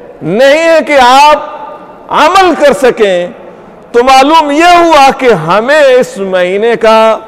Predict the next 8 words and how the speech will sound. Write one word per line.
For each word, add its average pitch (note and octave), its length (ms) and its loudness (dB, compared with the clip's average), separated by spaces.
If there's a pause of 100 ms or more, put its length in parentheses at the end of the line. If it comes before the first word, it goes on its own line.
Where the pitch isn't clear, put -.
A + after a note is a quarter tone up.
(500)
अदब D#3+ 320 -2
करना A#3 400 -2
है, A#3+ 340 0
एहतराम G#3+ 640 0
करना C4 360 -2
है, C4 260 0 (600)
और A3 120 2
वो G3+ 140 2